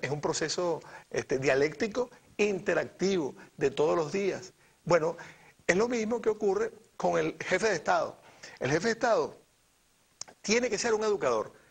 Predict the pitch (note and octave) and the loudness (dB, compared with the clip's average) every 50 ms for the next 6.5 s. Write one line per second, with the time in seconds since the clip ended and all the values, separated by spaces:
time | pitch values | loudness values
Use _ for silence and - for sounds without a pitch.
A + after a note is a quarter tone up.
0 | _ _ - - G#2 A#2+ B2+ A#2+ A2+ G#2+ A#2+ A2+ A2+ B2 C3+ C3+ - D3 D3+ E3 | _ _ -6 -2 0 0 0 -2 -2 -4 -4 -2 0 0 0 0 0 0 -2 -2
1 | F3 F#3+ G#3+ G#3 - D3 C3+ - C3+ C3+ F3 G#3+ G#3 D#3 A2+ - _ _ _ - | -2 -4 -4 -2 -2 -2 -2 -2 -4 -2 -2 -2 -2 -4 -6 -10 _ _ _ -20
2 | - - - _ - - - - _ _ _ _ _ _ - - A#2+ A#2+ A#2 A#2+ | -20 -20 -20 _ -20 -20 -20 -20 _ _ _ _ _ _ 0 0 2 2 2 2
3 | A2+ A2+ - - - - A#2 A2+ - C3+ C3 C3+ D3 F3 F3+ - E3+ C3+ B2+ A2+ | 2 0 -2 -6 -4 -2 -2 0 0 0 -2 -2 -2 -2 -2 0 0 0 0 -2
4 | B2+ C3+ C#3 - F3 D#3 D#3 E3 D#3+ - D3 - C#3+ C#3 C#3+ D#3 D3+ D3 C#3+ - | -2 -4 -2 -2 -2 -2 0 0 -2 -4 -4 -4 -4 -2 -2 -4 -4 -6 -6 -4
5 | E3+ D#3 B2+ A#2 C#3+ C3+ C#3+ D3+ D3 C3+ B2 A2+ G#2 - B2+ A#2+ A#2 A2 A2+ A2 | -4 -4 -4 -4 -4 -4 -4 -4 -4 -2 -2 -4 -4 -4 -4 -4 -2 -2 -2 -4
6 | - - A2 G#2 G#2+ A2+ C#3 F3 F#3 F3+ | -4 -4 -4 -4 -2 0 0 -2 -2 -4